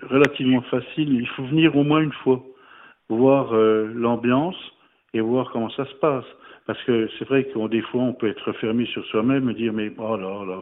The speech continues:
ça me, qu'est-ce qui va se passer ? Comment les gens vont me regarder ? » Il faut pas avoir peur du regard des autres,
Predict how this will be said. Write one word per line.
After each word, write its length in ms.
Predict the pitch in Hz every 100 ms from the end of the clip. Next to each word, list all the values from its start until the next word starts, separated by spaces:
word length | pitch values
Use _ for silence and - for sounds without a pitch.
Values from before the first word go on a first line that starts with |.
| -
ça 100 | 98
me, 60 | 90 _ - - _
qu'est-ce 220 | - 127 -
qui 80 |
va 120 | 110 101
se 80 |
passer ? 320 | - 104 - 120
Comment 340 | 113 107 110
les 160 | 110 107
gens 200 | 113 110
vont 160 | 107
me 100 | 110
regarder ? » 480 | 104 113 104 120 139 - _ _
Il 80 | 101
faut 140 | 123
pas 200 | - 127
avoir 300 | 123 120 117
peur 360 | - 131 139 151 _ _ _ _ _
du 160 | 107 107
regard 400 | 117 117 117 113
des 200 | 117 110
autres, 440 | 123 151 160 -